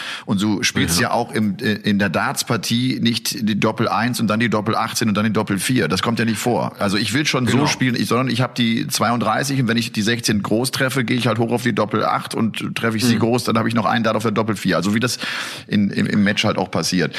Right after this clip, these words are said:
Speaker 1: Ein anderes cooles Spiel, weil du auch sagst, Board kennenlernen, äh, äh, Empfehlung von, von Robbie, äh, da hab ich gestern Abend auch echt n-, n-, eine Zeit dran verbracht, ist, der fängt auf der Triple zehn an,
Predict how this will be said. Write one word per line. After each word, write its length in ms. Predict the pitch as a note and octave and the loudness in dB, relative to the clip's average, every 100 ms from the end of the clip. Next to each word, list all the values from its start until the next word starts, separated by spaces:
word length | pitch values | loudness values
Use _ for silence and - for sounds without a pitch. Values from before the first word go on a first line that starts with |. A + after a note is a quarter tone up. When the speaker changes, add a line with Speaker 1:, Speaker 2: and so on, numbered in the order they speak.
| - - - | -6 -4 0
Speaker 1:
Ein 80 | |
anderes 440 | A2+ D3 G3+ G3 - | 0 2 0 -2 0
cooles 260 | F#3+ E3+ | 0 2
Spiel, 180 | - E3+ | 0 2
weil 80 | D#3+ | 2
du 80 | C3+ | 2
auch 80 | B2 | 2
sagst, 300 | C3 B2+ A#2 | 0 0 0
Board 260 | A#2+ C3+ | 0 0
kennenlernen, 640 | - C3 E3 D#3+ E3+ F3+ - - - - - | 0 0 0 0 0 -2 -4 -8 -10 -12 -2
äh, 60 | A#2+ | 2
äh, 560 | A#2+ G2 A#2 G2+ F#2 G2+ - A2+ G2+ G#2 | 2 2 0 0 -2 -2 0 -2 -2 -2
Empfehlung 400 | A2 G#2+ C3+ C#3+ | 0 2 2 2
von, 240 | B2+ A#2+ A2 | 2 0 2
von 160 | A2 | 0
Robbie, 460 | G2 G#2 C3 D#3+ F3 - - - - _ | 2 2 0 0 -2 -6 -14 -12 -14 _
äh, 160 | G#2+ G#2 | -2 2
da 100 | A2+ | 2
hab 80 | A2+ | 0
ich 100 | C3 | 0
gestern 200 | B2+ G2+ | 2 2
Abend 220 | - D3 | 2 0
auch 100 | C3 | 0
echt 200 | C3 C#3 | -2 -2
n-, 160 | C3 | -2
n-, 320 | B2+ B2 B2 B2+ | 0 0 0 0
eine 100 | A#2 | 2
Zeit 260 | C3 C3+ | 0 0
dran 160 | C3 B2+ | 0 0
verbracht, 480 | B2 G#2 A2+ C3+ C3 | 0 0 0 0 -2
ist, 300 | B2+ - - - - - | -2 -2 -10 -12 -12 -2
der 120 | G#2 | -2
fängt 320 | - C#3+ E3 | 0 -2 0
auf 140 | C#3 C3 | -2 0
der 140 | B2+ | -2
Triple 360 | - D3 D#3+ D3 | 0 0 0 0
zehn 340 | - B2+ A#2 | 0 2 2
an, 340 | F#2+ A#2+ F#3 | 0 0 -2